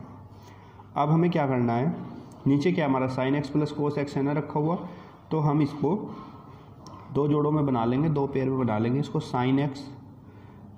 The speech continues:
plus cos x अलग से रखेंगे इधर, और यहाँ पे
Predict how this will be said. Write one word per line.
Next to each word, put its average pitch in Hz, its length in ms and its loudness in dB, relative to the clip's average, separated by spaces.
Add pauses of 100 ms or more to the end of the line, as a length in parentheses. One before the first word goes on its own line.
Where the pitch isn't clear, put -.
(120)
plus 127 280 -2
cos 127 280 0
x - 120 -6
अलग 113 240 0
से 127 80 0
रखेंगे 135 380 0
इधर, 139 200 0 (1120)
और 135 100 0
यहाँ 139 140 4
पे 175 80 4